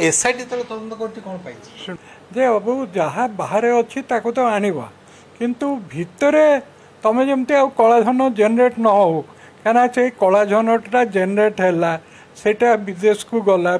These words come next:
Speaker 2: ବିଦେଶରେ ଗଚ୍ଛିତ ହେଇକି ରହିଲା, ତାକୁ କେମିତି ଆଣିବା, ସେ ଅଲଗା କଥା। କିନ୍ତୁ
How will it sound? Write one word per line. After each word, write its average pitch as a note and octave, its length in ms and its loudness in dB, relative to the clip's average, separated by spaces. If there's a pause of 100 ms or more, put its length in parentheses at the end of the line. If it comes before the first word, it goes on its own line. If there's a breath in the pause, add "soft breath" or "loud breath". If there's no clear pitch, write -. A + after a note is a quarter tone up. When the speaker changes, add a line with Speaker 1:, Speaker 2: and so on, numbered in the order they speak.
Speaker 2:
ବିଦେଶରେ G#3+ 480 -2 (680 loud breath)
ଗଚ୍ଛିତ G3+ 340 0 (100)
ହେଇକି G3+ 280 0
ରହିଲା, D#3 320 0 (440 loud breath)
ତାକୁ G#3+ 220 -2 (120)
କେମିତି D4+ 240 0
ଆଣିବା, C4+ 340 4
ସେ C#4 80 0
ଅଲଗା B3+ 400 4
କଥା। C#3+ 220 -6 (360 loud breath)
କିନ୍ତୁ A#3+ 200 -2